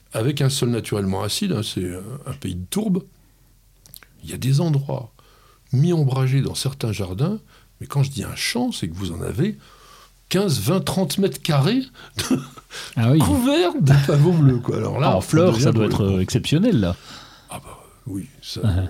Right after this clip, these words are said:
Speaker 1: oui, ça, ça vous fait un petit truc au cœur, quand même,
Speaker 2: Ouais.
Speaker 1: à chaque fois. Alors, le genre Meconopsis, qui désigne le pavot, mecon en grec, et opsis, je vous rappelle,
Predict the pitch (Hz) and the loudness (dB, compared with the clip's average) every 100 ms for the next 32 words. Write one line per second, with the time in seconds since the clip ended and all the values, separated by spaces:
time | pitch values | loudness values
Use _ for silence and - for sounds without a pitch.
0 | - 98 123 123 127 135 165 175 - 208 | -4 -2 0 0 0 0 2 0 2 0
1 | 143 127 - - 175 135 135 104 - - | 0 -2 -4 -2 0 -2 -2 -4 -4 0
2 | 127 127 - 131 - 123 - - - - | 2 2 0 0 0 -4 -6 -20 -20 -20
3 | - - - 139 147 170 208 240 190 139 | -20 -18 -4 0 2 2 0 0 0 2
4 | 131 113 - - 320 - - - - _ | 2 2 -2 -2 -2 -2 -4 -6 -10 _
5 | _ _ _ - - 180 156 139 - _ | _ _ _ -8 -2 2 2 -2 -6 _
6 | _ - - 110 107 143 135 165 147 98 | _ -20 -6 -2 4 6 6 4 2 0
7 | 90 - _ _ - 104 104 123 113 240 | -4 -14 _ _ -4 -4 -2 0 2 2
8 | 247 131 110 104 - 240 233 147 - 101 | 2 2 0 0 0 2 2 -2 -4 -4
9 | 101 120 233 247 - _ _ - 117 127 | -2 0 0 -2 -8 _ _ -4 -2 2
10 | 135 139 - 160 139 - 165 92 104 104 | 2 2 0 0 0 -2 -4 -4 -2 -2
11 | 113 113 | -4 -4